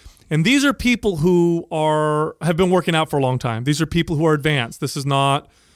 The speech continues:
uh, you know, this is not like, "Hey, I've never worked out before. I'd like to see how far I could take my body." It's like, "I've been working out for a while. I've done all these different types of training programs and modalities. My, I, I know what my diet looks like. I know how to take supplements. Um,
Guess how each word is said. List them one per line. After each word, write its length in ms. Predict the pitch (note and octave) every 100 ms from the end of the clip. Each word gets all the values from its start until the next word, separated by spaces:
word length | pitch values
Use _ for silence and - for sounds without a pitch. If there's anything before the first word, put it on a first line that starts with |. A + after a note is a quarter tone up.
| _ _ -
uh, 280 | C3 B2+ C3+
you 100 | D3
know, 300 | C3 C#3 D3
this 240 | C#3 C#3+
is 80 | D3
not 100 | D3+
like, 140 | C#3+ E3
"Hey, 120 | E3+
I've 80 | D3+
never 160 | D3
worked 200 | D3 D3
out 140 | D3+ D#3+
before. 420 | D#3+ C3+ C3 C#3
I'd 100 | C#3+
like 120 | D3
to 80 | D3
see 120 | C#3 D3+
how 80 |
far 180 | C3 D3
I 60 | C#3
could 140 | -
take 160 | C#3+ -
my 80 | B2
body." 420 | D3+ D3 C3 B2+ _ _ _ -
It's 200 | D#3 -
like, 300 | C#3+ C3+ - -
"I've 120 | F#3+
been 140 | A#3
working 240 | G#3 F#3 E3
out 120 | D#3
for 100 | D#3+
a 40 | C#3
while. 500 | C3 A#2 A#2 C3 - _ _ _ -
I've 140 | C3+
done 180 | A#2+ E3
all 100 | F3
these 140 | E3 D3
different 280 | D#3 F3 -
types 200 | D3+ -
of 60 |
training 320 | - C#3+ C#3 B2+
programs 440 | C#3 C3+ C3 B2+
and 100 | C3+
modalities. 580 | C3 B2+ B2 B2 B2+ B2 _ _ _ -
My, 220 | C#3+ D3 D3
I, 260 | D3+ C#3+ -
I 100 | C#3
know 180 | C#3 F#3+
what 100 | F#3+
my 120 | D#3
diet 280 | D3 D3 D#3
looks 200 | D3 -
like. 280 | C#3 C#3 -
I 80 | B2+
know 200 | C3+ D#3+
how 60 | D#3+
to 80 |
take 180 | D#3 D3+
supplements. 560 | - C#3+ C#3 C#3 C#3 - _ _ _ _ -
Um, 420 | C3 B2+ B2